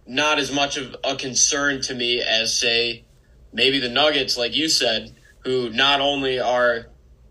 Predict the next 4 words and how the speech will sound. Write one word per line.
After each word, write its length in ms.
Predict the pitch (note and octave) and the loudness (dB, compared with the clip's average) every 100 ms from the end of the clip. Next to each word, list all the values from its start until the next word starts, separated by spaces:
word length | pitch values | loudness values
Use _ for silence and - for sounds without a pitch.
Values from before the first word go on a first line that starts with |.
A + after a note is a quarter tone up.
| - - - | -20 -18 -8
a 80 | A#2+ | -4
defensive 500 | C3+ E3 C#3+ C3+ A#2 | -2 0 0 0 0
liability, 920 | C#3 - - D#3+ F3+ B2 G#2+ A#2 - - - - - - | 2 2 2 2 2 0 -2 -4 -10 -20 -20 -20 -20 -4
but 460 | C#3 C3+ A#2+ - | 2 2 2 -4